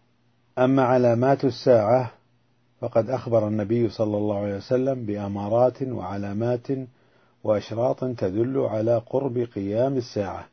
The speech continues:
وهي علامات صغرى وعلامات كبرى. أولاً،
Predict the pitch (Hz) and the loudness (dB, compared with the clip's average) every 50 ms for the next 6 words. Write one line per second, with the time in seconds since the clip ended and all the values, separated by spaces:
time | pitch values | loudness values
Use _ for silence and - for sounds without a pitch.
0 | _ _ _ _ _ _ _ - 123 120 120 110 98 104 104 101 101 95 107 120 | _ _ _ _ _ _ _ 0 2 4 4 4 2 0 -2 -2 -4 -2 -2 0
1 | 131 131 123 - 127 110 104 - 117 104 101 101 107 107 107 98 90 87 90 92 | 0 0 0 -2 -6 -6 -4 -4 -2 -2 0 0 0 0 0 -2 -2 -4 -6 -6
2 | 92 95 92 92 95 104 113 120 117 - 139 135 120 - 120 95 92 87 82 78 | -8 -10 -10 -8 -6 -2 -2 -2 -2 -2 -4 -6 -2 -2 -4 -4 -4 -6 -10 -10
3 | - - _ _ _ _ _ _ _ _ _ _ _ _ _ _ _ _ _ _ | -12 -16 _ _ _ _ _ _ _ _ _ _ _ _ _ _ _ _ _ _
4 | _ _ _ _ _ _ _ _ _ _ 135 127 120 117 123 123 131 131 135 131 | _ _ _ _ _ _ _ _ _ _ 4 4 6 6 6 6 4 2 0 -4